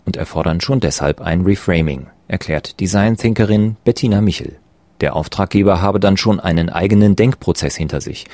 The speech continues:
und bereits eine Lösung im Kopf. Etwa: "Wir wollen das neue Feature X Y für unsere Kundengruppe Z entwickeln." In so einem Fall muss nachgebohrt werden. Ist das wirklich das, was die Kundengruppe braucht?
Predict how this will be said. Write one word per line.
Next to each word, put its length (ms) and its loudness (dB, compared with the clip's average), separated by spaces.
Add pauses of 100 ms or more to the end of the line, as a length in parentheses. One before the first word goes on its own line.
(220)
und 140 0
bereits 300 -2
eine 160 0
Lösung 400 2
im 160 2
Kopf. 360 -6 (120)
Etwa: 420 -4 (600)
"Wir 120 4
wollen 200 4
das 160 -2
neue 220 -4
Feature 540 0
X 200 -6
Y 560 2
für 200 2
unsere 360 2
Kundengruppe 640 0
Z 400 -6
entwickeln." 480 -8 (1120)
In 60 -8
so 120 -2
einem 200 2
Fall 260 4
muss 240 2
nachgebohrt 640 0
werden. 320 -6 (240)
Ist 140 -6
das 140 -4
wirklich 300 -2
das, 240 -2
was 120 -4
die 100 0
Kundengruppe 600 -2
braucht? 520 -6